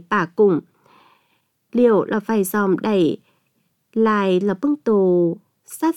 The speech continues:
xính bưng tù bà cùng rú bàm nằm bể lại nhít bưng mương thanh hợp lùm hà và hê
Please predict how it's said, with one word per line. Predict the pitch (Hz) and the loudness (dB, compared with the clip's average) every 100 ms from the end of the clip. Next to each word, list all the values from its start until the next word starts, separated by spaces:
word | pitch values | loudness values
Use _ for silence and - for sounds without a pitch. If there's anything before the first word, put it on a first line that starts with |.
| - | -2
xính | 214 170 208 277 | 2 2 2 0
bưng | 294 302 | -2 -2
tù | - 208 180 170 170 _ _ _ _ _ | 0 0 2 0 -4 _ _ _ _ _
bà | 240 196 | -2 -2
cùng | 175 226 202 165 - - _ _ _ _ | -2 0 2 0 -2 -12 _ _ _ _
rú | - 220 208 | -2 2 2
bàm | 233 233 | 2 -2
nằm | 208 190 | -2 -2
bể | - 208 170 | 0 0 0
lại | - 220 175 - | -2 -4 -4 -4
nhít | 233 311 - _ _ _ | -2 0 -2 _ _ _
bưng | 285 285 | 0 2
mương | 294 294 | 2 0
thanh | 262 | -4
hợp | 226 - 247 269 | -4 -4 -4 -2
lùm | 262 240 214 - _ _ | 0 2 0 -6 _ _
hà | 277 | -6
và | 254 226 202 190 | -2 -2 -2 -2
hê | 247 302 302 | -2 0 0